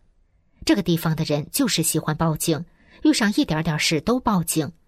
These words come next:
你们以后要救人，就到别的地方去救好了。”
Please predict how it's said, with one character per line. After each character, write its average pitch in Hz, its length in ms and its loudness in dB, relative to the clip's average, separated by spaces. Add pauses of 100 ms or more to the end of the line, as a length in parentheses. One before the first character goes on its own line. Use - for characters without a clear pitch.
(340)
你 196 100 2
们 247 200 2
以 165 40 2
后 160 240 0
要 165 160 0
救 226 220 0
人， 151 280 -4 (220)
就 233 100 2
到 165 140 -2
别 156 220 0
的 269 100 0
地 175 120 -2
方 151 180 -4
去 - 160 -4
救 156 180 0
好 147 240 -6
了。” 143 220 -4